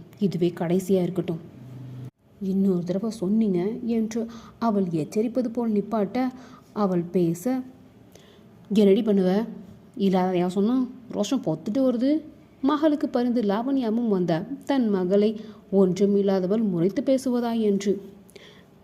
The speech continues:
"ரோஷமாவது ஒண்ணாவது, எல்லாம் வேஷமா? இதுவே பணம் இல்லைன்னா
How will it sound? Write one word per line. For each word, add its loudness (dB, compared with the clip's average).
"ரோஷமாவது 0
ஒண்ணாவது, 0
எல்லாம் 0
வேஷமா? -2
இதுவே 4
பணம் 0
இல்லைன்னா 2